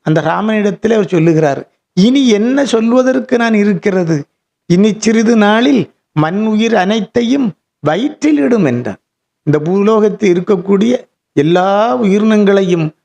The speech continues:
தன் வயிற்றிலே இட்டுக்கொண்டு இந்த உயிரினங்களை அழித்து விடுவாள் என்று விஸ்வாமித்திர மகரிஷி சொன்னார். அங்கு ஒருவன் அப்பரிசு உரைப்ப, அந்த மு-, விஸ்வாமித்திர முனிவர் இப்படியெல்லாம் சொல்லுகிறார்.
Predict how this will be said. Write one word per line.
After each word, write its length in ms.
தன் 260
வயிற்றிலே 540
இட்டுக்கொண்டு 960
இந்த 160
உயிரினங்களை 680
அழித்து 420
விடுவாள் 640
என்று 500
விஸ்வாமித்திர 640
மகரிஷி 540
சொன்னார். 360
அங்கு 480
ஒருவன் 400
அப்பரிசு 580
உரைப்ப, 760
அந்த 240
மு-, 220
விஸ்வாமித்திர 760
முனிவர் 560
இப்படியெல்லாம் 960
சொல்லுகிறார். 680